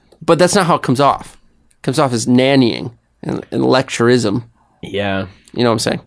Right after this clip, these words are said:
Speaker 2: I do. I do. I, I mean, I take recommendations really seriously. <laughs> Not too seriously, but, but pretty seriously. Like,
Speaker 1: Well, 'cause time is limited.
Speaker 2: Yeah.
Speaker 1: Even in our time wasting time,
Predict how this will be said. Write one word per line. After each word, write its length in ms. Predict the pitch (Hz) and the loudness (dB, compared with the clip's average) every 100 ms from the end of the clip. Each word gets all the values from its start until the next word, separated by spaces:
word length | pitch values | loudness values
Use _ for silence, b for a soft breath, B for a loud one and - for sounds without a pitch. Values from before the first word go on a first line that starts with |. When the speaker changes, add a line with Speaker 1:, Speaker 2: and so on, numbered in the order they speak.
| _ _ _ - | _ _ _ -4
Speaker 2:
I 100 | 139 | -2
do. 320 | 120 160 110 | 2 4 4
I 100 | 92 | 2
do. 180 | 123 131 | 2 2
I, 260 | 92 123 120 | 2 0 0
I 60 | - | -4
mean, 120 | 107 | -4
I 120 | 101 | -4
take 440 | 113 - 117 107 - | -6 -4 -4 -4 -10
recommendations 720 | 110 101 - 98 101 95 92 | -6 -4 -4 -4 -4 -4 -8
really 460 | 87 85 82 82 - | -6 -8 -8 -12 -14
seriously. 800 | - 110 110 92 - 110 107 - - B | -8 -2 0 -2 -6 -8 -6 -8 -12 B
<laughs> 180 | B _ | B _
Not 180 | 107 90 | -2 0
too 120 | 131 | -2
seriously, 380 | 123 101 92 98 | 0 -2 -2 -2
but, 340 | 104 107 - | 0 0 0
but 180 | 117 135 | 0 2
pretty 160 | 143 185 | 2 2
seriously. 540 | 165 156 185 123 120 | 2 2 2 2 2
Like, 360 | 113 110 104 - b b b b | 2 2 0 -6 b b b b
Speaker 1:
Well, 100 | 220 | -4
'cause 200 | 208 254 | 0 -2
time 300 | - 202 190 | -2 -2 2
is 120 | 196 190 | 2 2
limited. 480 | 220 269 120 92 117 | 2 4 2 -2 -2
Speaker 2:
Yeah. 380 | 131 208 320 180 | -2 0 0 4
Speaker 1:
Even 220 | 214 285 | 6 6
in 120 | 269 | 6
our 140 | 240 | 6
time 400 | - - 202 214 | 2 0 2 4
wasting 440 | 156 196 226 156 123 | 6 4 2 2 0
time, 380 | 120 101 85 | 0 -4 -6